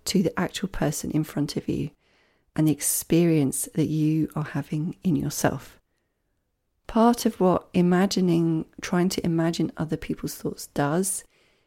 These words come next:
is it actually means that we don't get to face those relationship unknowns. So those two unknowns, who are you with me? Who am I with you?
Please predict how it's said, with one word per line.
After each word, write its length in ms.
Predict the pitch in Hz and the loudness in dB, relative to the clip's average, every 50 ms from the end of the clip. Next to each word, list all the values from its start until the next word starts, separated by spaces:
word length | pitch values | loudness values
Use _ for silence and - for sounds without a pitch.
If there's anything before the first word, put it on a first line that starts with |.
| _ _ _ | _ _ _
is 200 | - 180 170 170 | -2 -2 0 0
it 120 | 190 - - - | -2 -4 -2 -2
actually 420 | 185 - - - - - 202 190 | -4 -2 -2 -4 -2 0 2 2
means 540 | 170 165 165 156 156 156 151 151 151 - - _ - | 4 4 2 2 2 2 0 -2 -4 -6 -10 _ -6
that 240 | - 151 151 147 - - | -4 -4 -4 -4 -6 -4
we 140 | 156 156 156 | -4 -4 -4
don't 460 | - - 165 165 165 165 165 151 - - | -4 -2 -2 0 0 0 -2 -4 -4 -4
get 240 | - 160 - - | -4 -4 -4 -6
to 180 | - - - 151 | -8 -6 -4 -4
face 580 | 151 - - - - 151 143 156 - - - - _ - | -4 -6 -6 -2 0 0 0 0 -2 -8 -10 -12 _ -8
those 320 | - 147 147 147 - - | -6 -4 -4 -4 -6 -4
relationship 640 | - 151 147 151 147 - - - 165 - - - - - _ | -4 -2 -2 -2 -4 -4 -4 -6 -4 -4 -6 -6 -8 -8 _
unknowns. 680 | - 160 147 151 196 202 175 139 - 139 - - - - _ _ _ _ _ _ _ _ _ _ _ _ _ | -2 0 2 2 4 4 4 2 0 -2 -6 -10 -12 -16 _ _ _ _ _ _ _ _ _ _ _ _ _
So 260 | _ - - - 165 160 | _ -14 -4 -2 -2 0
those 260 | - 160 156 151 - | 2 0 0 0 -4
two 260 | - - - 226 240 | 0 4 6 6 8
unknowns, 680 | 226 214 202 190 170 170 170 165 165 165 165 - - - - 180 180 | 8 6 6 6 6 6 6 6 6 4 4 2 0 -4 -6 -4 0
who 300 | 208 226 214 214 208 - - | 2 4 4 4 4 2 2
are 100 | 175 175 | 0 2
you 220 | 165 165 165 165 | 2 2 2 4
with 180 | 160 151 151 - | 2 2 0 0
me? 440 | - 147 147 147 147 147 143 143 - _ _ _ _ _ _ _ - - | 0 2 2 2 2 2 0 -2 -6 _ _ _ _ _ _ _ -18 -6
Who 360 | - 175 180 180 180 185 165 - - | 0 2 2 4 2 2 0 -2 -2
am 160 | 170 160 147 - - | -2 -2 -2 -2 -2
I 220 | 156 151 147 147 | -2 -2 0 0
with 260 | 143 147 147 139 - - | 0 -2 -2 -4 -2 0
you? 460 | 156 165 160 151 143 143 147 156 | 0 2 2 2 2 2 0 -2